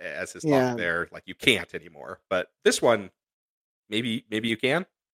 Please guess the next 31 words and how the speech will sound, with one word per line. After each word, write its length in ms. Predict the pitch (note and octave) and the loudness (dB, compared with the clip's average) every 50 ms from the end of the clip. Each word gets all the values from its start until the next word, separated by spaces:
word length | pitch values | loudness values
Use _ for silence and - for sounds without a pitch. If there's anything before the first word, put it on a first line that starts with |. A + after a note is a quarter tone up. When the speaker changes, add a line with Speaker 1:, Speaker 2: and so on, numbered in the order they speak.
| _ _ _ _ _ _ _ _ | _ _ _ _ _ _ _ _
Speaker 2:
I 40 | G3+ | -4
think 200 | E3+ B3+ C#4 C4 | -2 0 2 6
maybe 220 | A3 G3+ F#3+ F#3+ F#3 | 6 6 6 8 6
you 100 | D#3+ D3 | 4 4
can, 680 | - - - C3 C3 C3+ C#3 C#3 C#3 C#3+ D3+ D#3 D3+ - _ _ _ _ | 4 2 4 4 6 6 6 6 6 4 2 0 -4 -10 _ _ _ _
because 640 | - C#3+ - E3 D3+ C#3 C3+ C3 C3 - - - - - _ - | -4 -2 2 6 6 6 6 6 2 0 -2 -4 -10 -6 _ 2
even 240 | F3 F3+ G3+ F#3 | 6 6 8 8
though 180 | E3+ D#3+ D#3 D3 | 8 8 10 8
it's 140 | C#3+ C#3 - _ _ _ _ _ _ _ _ _ _ _ - - | 8 6 2 _ _ _ _ _ _ _ _ _ _ _ 2 6
very 320 | D3+ D3+ D3 D3 - - | 8 10 10 8 8 6
obviously 680 | C3 B2+ C3 C3 C3+ C3+ C3 - - C#3+ C3 B2+ B2 A#2+ | 6 6 8 10 10 8 8 6 6 6 6 8 8 6
a 320 | A#2+ A#2 A#2 A#2 A#2+ B2 - _ _ _ _ _ _ _ _ _ _ _ _ _ - | 4 4 2 2 0 -4 -8 _ _ _ _ _ _ _ _ _ _ _ _ _ -6
post 380 | - - C3+ C3 C3+ - - | 2 4 4 6 4 4 4
Lost 280 | C3+ A#2+ A#2+ A#2+ - - | 4 4 4 2 0 0
Metal 360 | B2 A#2 A#2 A#2 A#2 A#2 A#2 | 2 2 4 4 4 4 4
where 160 | A2 A2+ A2 | 2 2 0
they're 140 | G#2+ A2 A2 | 0 0 -2
like, 240 | A2 G#2+ G#2 G2+ G#2+ | -2 -2 -4 -4 0
"Visitors 440 | - E3 F3+ G3 F#3 F3+ F3+ F3 - | 0 2 2 2 0 0 0 -2 -2
from 180 | - F#3+ F3 F3 | -2 -2 -2 0
the 60 | F3 | 0
stars," 720 | E3 - - - C3+ C3 C3+ C3+ B2 A#2 A2+ G#2+ G#2+ - | 0 0 2 4 4 6 6 6 4 2 0 -2 -4 -4
and 80 | B2+ B2 | -4 -2
they're 60 | B2+ C3 | 0 0
not 200 | C3 - - - | 0 0 -2 -2
freaking 400 | - B2 B2 - C#3 A#2+ G2+ G#2 | -2 -2 0 0 -2 -2 0 0
out 160 | G#2+ A2+ A2+ | 0 0 0
about 280 | A2+ B2 A#2+ A#2+ A#2+ | 0 0 0 2 2
it 160 | B2+ A#2+ - - | 0 -2 -4 -6
like 220 | B2 A2+ - - | -10 -10 -8 -6
you, 200 | A#2+ A2 F#2+ | -6 -6 -6